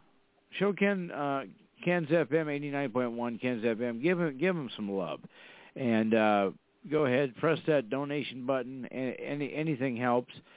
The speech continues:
And, uh, we appreciate everything you do to help out Ken, because he's helping us by putting us out in the air.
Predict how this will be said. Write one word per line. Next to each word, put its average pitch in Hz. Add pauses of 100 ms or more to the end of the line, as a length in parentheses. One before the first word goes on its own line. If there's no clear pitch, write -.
(300)
And, 104
uh, 104
we 104
appreciate 107
everything 101
you 104
do 107
to 95
help 95
out 95
Ken, 110
because 98
he's 107
helping 104
us 107
by 98
putting 98
us 95
out 95
in 90
the 98
air. 82